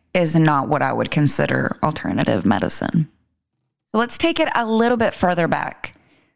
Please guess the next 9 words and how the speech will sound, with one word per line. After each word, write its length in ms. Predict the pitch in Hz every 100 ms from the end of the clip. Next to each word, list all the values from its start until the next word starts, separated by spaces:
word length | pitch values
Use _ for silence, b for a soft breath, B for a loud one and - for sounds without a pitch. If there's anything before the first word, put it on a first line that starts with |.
| b -
Linda 360 | 220 262 302
Burfield 840 | 294 220 180 180 165 160 147 165 -
was 220 | 165 160
born 440 | - 160 170 170
in 260 | 165 160 156
Carver 480 | - - 196 214 220
County, 520 | - - 170 175 170
Minnesota 800 | 160 151 147 - 143 147 165 190 B B B
in 160 | -